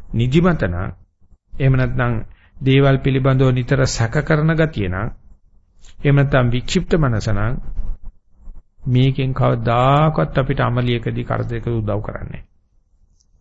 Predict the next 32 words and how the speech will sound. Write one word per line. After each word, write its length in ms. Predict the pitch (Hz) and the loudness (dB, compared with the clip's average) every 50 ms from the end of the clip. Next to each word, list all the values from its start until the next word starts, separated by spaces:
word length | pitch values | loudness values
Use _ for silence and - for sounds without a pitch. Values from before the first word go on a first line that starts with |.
| _ - - _ - - - _ _ _ _ _ _ _ _ _ _ _ _ _ _ _ _ _ _ _ _ _ _ _ _ _ _ - | _ -20 -20 _ -20 -20 -20 _ _ _ _ _ _ _ _ _ _ _ _ _ _ _ _ _ _ _ _ _ _ _ _ _ _ -2
අපි 200 | - 147 147 180 170 | 0 4 4 6 6
අදහලා 440 | 117 139 151 170 151 165 185 185 | 6 6 6 6 6 6 4 4
තිබුණා 340 | 160 156 175 175 208 226 226 208 | 4 2 2 2 2 2 2 2
නම් 180 | 185 160 147 | 2 2 2
යම් 160 | 135 131 127 | 2 2 2
ආකාරයකට 440 | 117 113 110 107 113 107 101 104 101 | 2 2 2 2 2 0 0 0 -2
බුද්ධ 180 | 113 110 110 123 | -2 0 0 2
රත්නය, 300 | 110 104 104 - 120 123 | 2 2 0 0 -2 -2
ධර්ම 260 | 120 117 104 120 117 117 | -2 0 0 0 0 0
රත්නය, 280 | 113 110 110 - 117 113 | -2 -2 -4 -4 -4 -4
සංඝ 280 | 107 113 107 113 117 117 | -2 -2 -2 -2 0 0
රත්නය 280 | 110 110 110 - 117 | -2 -2 -2 -2 -4
සහ 180 | 113 107 110 113 | -4 -2 -2 -2
තමන්ගේ 400 | 110 - 110 110 107 107 104 104 | -2 -2 -2 -2 0 -2 -2 -2
සීලය, 400 | 104 - - 135 143 147 165 180 226 277 - - - - - - - - - - - - | -4 -2 0 0 2 4 2 2 2 0 -4 -10 -18 -20 -20 -20 -20 -20 -20 -20 -12 -2
ඒ 220 | - 139 135 143 - - | 2 2 4 4 2 0
එකම 320 | 139 135 - - 190 208 220 | -2 -4 0 2 2 2 4
ධර්මයක්වත් 800 | 202 165 131 120 143 160 160 160 160 160 160 - 180 175 - - 147 120 120 | 2 4 4 2 2 2 2 0 0 0 0 -4 -4 -4 -4 -8 -6 -4 -2
මොනම 460 | 117 123 131 143 151 170 175 175 180 202 214 | 0 2 2 2 2 2 0 2 0 0 -2
කරදරයකවත් 880 | 214 - 135 131 147 143 147 156 156 151 147 147 156 147 147 147 143 143 | -2 0 0 2 2 2 2 2 2 0 -2 0 0 0 2 0 0 -2
අමලියකදීවත් 760 | 139 120 123 131 135 139 135 135 - 135 123 131 131 123 - | -2 -2 0 2 2 2 2 0 -2 -2 0 0 -2 0 -2
අපිව 240 | 131 123 - 131 127 | -2 0 0 -2 -2
පාවා 340 | - 123 113 113 113 107 98 | 0 0 0 2 2 0 -2
දෙන්නේ 220 | 90 87 82 82 80 82 | -2 -4 -6 -4 -4 -6
නැහැ. 180 | - - - - _ _ _ _ _ _ _ _ _ _ _ _ _ _ _ _ _ _ - _ _ _ _ _ _ _ _ - | -6 -10 -20 -20 _ _ _ _ _ _ _ _ _ _ _ _ _ _ _ _ _ _ -20 _ _ _ _ _ _ _ _ -20
ඒ 240 | - - - - - | -20 -20 -18 -10 -2
නිසා 240 | - 135 131 151 147 | 2 4 4 6 6
මේ 140 | 151 151 143 | 4 4 2
සද්දේය 500 | - - 123 143 151 147 156 165 170 170 156 | 2 0 0 0 0 4 4 6 6 6 4
වස්තු 460 | 139 147 147 156 - - - 240 214 | 4 4 2 2 0 0 2 4 4
හඳුනා 460 | 147 147 175 147 151 139 139 135 131 | 4 4 2 2 2 2 4 2 2
ගැනීම 440 | 123 117 107 117 123 131 139 143 156 | 2 2 0 2 2 2 4 4 4